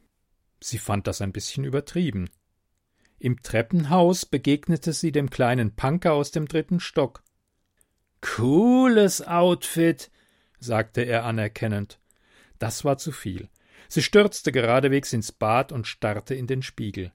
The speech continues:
Ihr Haar war blaugrün. Auf der Ablage stand noch die schwarze Flasche.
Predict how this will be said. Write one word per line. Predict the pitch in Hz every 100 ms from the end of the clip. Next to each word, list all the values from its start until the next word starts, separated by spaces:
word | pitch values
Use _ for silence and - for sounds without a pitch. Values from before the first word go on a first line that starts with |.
| _ _ _ _ _ _
Ihr | 117 98 82
Haar | 101 139
war | 135 110 -
blaugrün. | 110 127 147 - 110 127 196 185 117 - _ _ _ _ _ _
Auf | 107
der | - 117
Ablage | 127 156 147 151
stand | 131 139 131
noch | 131
die | -
schwarze | 131 - 123 123 -
Flasche. | 117 123 131 - 95